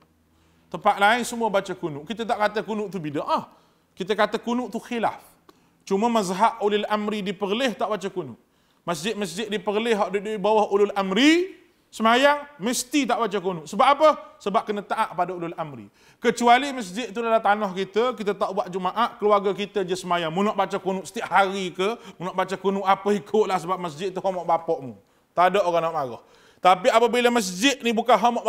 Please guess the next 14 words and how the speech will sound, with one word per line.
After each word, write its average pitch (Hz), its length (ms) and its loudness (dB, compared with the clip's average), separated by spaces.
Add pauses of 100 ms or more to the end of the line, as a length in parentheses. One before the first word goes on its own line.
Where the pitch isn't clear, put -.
bapak 190 320 0
kita, 208 160 0 (420)
bukan 214 380 4
hak 208 260 2
Tok 233 160 -2
Bila, 208 380 2
bukan 208 180 0
hak 202 180 4 (120)
Tok 226 100 0
Imam, 208 380 0
bukan 196 160 -2
hak 202 160 2
ejekian 196 320 -2
masjid, 170 300 -6